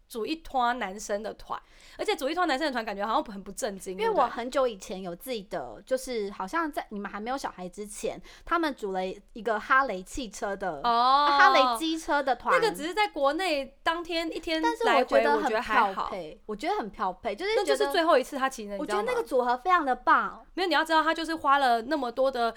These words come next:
Speaker 1: 时间跟精力还有钱去考了那个驾照，重机的驾照之后，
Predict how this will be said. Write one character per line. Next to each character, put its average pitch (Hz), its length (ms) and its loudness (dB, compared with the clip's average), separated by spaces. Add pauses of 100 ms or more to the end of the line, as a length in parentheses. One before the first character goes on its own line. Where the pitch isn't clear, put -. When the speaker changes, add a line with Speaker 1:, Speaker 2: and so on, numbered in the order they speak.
(120)
Speaker 1:
时 240 200 -8
间 269 160 0
跟 269 160 -4
精 254 220 -8
力 254 220 -4
还 226 120 -2
有 214 140 0
钱 196 320 -8
去 262 160 -10
考 185 220 -6
了 202 120 -6
那 233 100 -10
个 214 100 -6
驾 202 200 -4
照， 208 240 -2
重 254 220 -4
机 247 100 -4
的 220 60 0
驾 214 160 -6
照 208 100 -4
之 208 120 -10
后， 233 120 -10